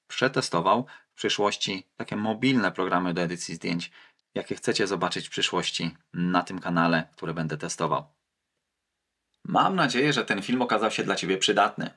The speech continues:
Jeśli chcesz wspierać rozwój mojego kanału, będę wdzięczny za zostawienie łapki w górę oraz napisanie komentarza. Twoja aktywność naprawdę pomaga mi w rozwoju tego kanału.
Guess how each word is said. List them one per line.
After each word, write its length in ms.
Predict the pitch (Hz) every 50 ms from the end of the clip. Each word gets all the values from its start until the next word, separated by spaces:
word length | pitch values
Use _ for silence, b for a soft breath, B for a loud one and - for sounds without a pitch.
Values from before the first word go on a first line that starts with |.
| _ B B B B B B
Jeśli 200 | - 123 - 127
chcesz 240 | 123 - 139 123 -
wspierać 680 | - - - - - - 110 127 135 123 107 - -
rozwój 360 | 101 98 120 127 - 104 95 85
mojego 300 | 80 87 107 123 123 120
kanału, 440 | - 98 110 139 170 202 190 135
będę 320 | - - 107 107 90 90 85
wdzięczny 440 | 80 82 87 117 131 - - 110 95
za 120 | 95 87
zostawienie 680 | 85 95 90 - 95 85 90 90 87 82 78 71 69 67
łapki 420 | - - - 151 151 - - - 190
w 40 | -
górę 300 | - 131 151 151 120 101
oraz 280 | 101 98 90 - -
napisanie 680 | - 85 90 123 123 - 113 - - 92 87 90 90
komentarza. 600 | 90 - 95 98 95 95 - 110 110 92 76 65 - B B B B B B B
Twoja 320 | _ - - 139 135 123 110
aktywność 480 | 110 107 - 113 98 98 95 95 - - - _ _
naprawdę 640 | 98 95 92 90 - 92 95 98 98 92 87 85
pomaga 360 | 80 - 78 78 85 85 82 82
mi 200 | 80 80 - - _ _
w 80 | - -
rozwoju 420 | - 85 82 82 85 82 80 80
tego 200 | 76 80 78 82
kanału. 420 | 80 - 90 87 85 80 76 -